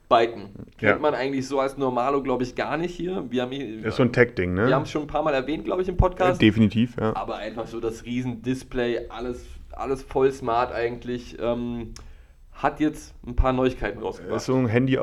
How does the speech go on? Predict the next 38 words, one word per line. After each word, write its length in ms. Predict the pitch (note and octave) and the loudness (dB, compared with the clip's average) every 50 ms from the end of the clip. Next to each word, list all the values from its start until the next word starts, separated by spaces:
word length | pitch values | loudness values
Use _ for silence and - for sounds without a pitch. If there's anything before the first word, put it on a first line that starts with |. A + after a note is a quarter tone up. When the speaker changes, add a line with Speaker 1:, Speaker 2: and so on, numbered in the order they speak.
| - | 0
Speaker 2:
Handy 280 | - G#2+ A#2+ B2+ B2 A#2 | 0 0 0 2 2 4
auf, 260 | A2 A2 G#2 - - | 4 4 2 0 -6
auf 140 | - A2+ A2 | -6 -6 -6
vier 220 | - - - G#2+ F#2+ | -4 0 0 2 4
Rädern 280 | G2+ G2+ F#2+ F2 E2+ | 4 4 4 2 0
so, 140 | E2+ F2+ F2 | -2 -4 -2
ne? 300 | F2 G2 B2 D3+ D#3 C#3 - | 0 0 0 0 -2 -4 -2
Mit, 220 | A#2 G2+ F#2+ G2+ | 0 0 0 2
Speaker 1:
Mega. 360 | G#2+ A2+ A2 A#2+ B2 A2+ A2 G#2+ | 4 4 4 4 4 2 2 4
Speaker 2:
mit, 220 | G#2+ G#2+ G#2+ - - | 4 4 4 4 2
mit, 160 | A2 G#2 - | 2 2 0
mit 40 | - | 0
Elektroantrieb. 760 | - G#2+ G#2+ G#2+ - - G#2 F2+ D#2 F2+ F#2 - - G2+ G2+ | 2 4 4 4 4 2 0 0 2 0 -4 -4 -6 -6 -4
Speaker 1:
Überall 340 | C3+ D#3+ D#3+ E3 D#3 C3+ C3+ | 0 4 4 6 6 6 4
Speaker 2:
Ähm. 60 | B2+ | 0
Speaker 1:
Displays 380 | B2+ C3+ B2+ - C#3 B2+ B2 B2 | 0 -2 -2 0 0 0 0 -2
einfach 240 | A#2+ B2 A#2+ A#2 A2+ | -4 -6 -6 -6 -6
mal. 180 | A#2+ A#2+ A2 | -4 -4 -4
Es 80 | A2+ A2 | -4 -4
gibt 160 | - D#3+ D#3 | -6 -8 -8
nicht 140 | E3+ - C#3 | -8 -6 -4
mal 80 | C3+ | -4
Außenspiegel, 600 | A2+ G#2+ B2 C3+ C3+ - C#3+ - - C3+ C3 B2 | -2 0 0 0 0 -2 -4 -8 -8 -8 -8 -6
sondern 200 | A#2 A#2+ A#2+ A#2 | -6 -6 -8 -8
die 60 | A2+ - | -8 -6
Außenspiegel 500 | - A#2+ - A#2+ - - - A#2+ A#2+ A2 | -6 -6 -8 -8 -16 -16 -12 -12 -12 -12
sind 140 | B2 B2 | -12 -14
quasi 280 | A#2+ - B2 A#2 A2+ A2+ A2 | -10 -6 -6 -6 -6 -8 -14
Kameras 560 | - - B2 B2 C3 B2+ B2 B2 B2 B2 - - | -10 -6 -6 -4 -2 -2 -2 -2 -4 -4 -6 -8
innen 240 | B2 B2+ C3+ C3+ B2+ | -6 -6 -4 -6 -6
drin. 300 | A#2+ A#2+ B2+ B2+ B2+ A#2+ - - - - - - _ - | -4 -4 -4 -4 -4 -10 -12 -18 -20 -20 -20 -18 _ -8
Ähm, 300 | A2+ A#2 A#2 A2+ A2+ A2+ | -6 -6 -6 -8 -10 -6
autonomes 560 | A2 A#2+ C3+ C3+ D3 C#3 C3+ C3 C3 C3 - | -4 -4 -4 -4 -6 -6 -4 -4 -4 -6 -6
Fahren 480 | - - - A#2+ A#2 A#2 A#2+ A#2+ A#2+ A#2+ - - - - - - _ _ - - _ _ _ _ _ - | -12 -8 -6 -4 -2 -2 -4 -4 -6 -10 -12 -18 -20 -20 -20 -20 _ _ -20 -20 _ _ _ _ _ -10
natürlich 480 | A#2 A#2 A2+ A2+ - B2+ A#2+ B2 A#2+ - | -6 -6 -6 -4 -2 -2 -2 -2 -2 0
auch 140 | G#2 A#2 A#2 | -2 0 0
am 100 | A#2 A2+ | 0 -2
Start. 400 | - - A#2+ A2+ A2+ A#2 A#2 | -2 0 2 2 2 0 -2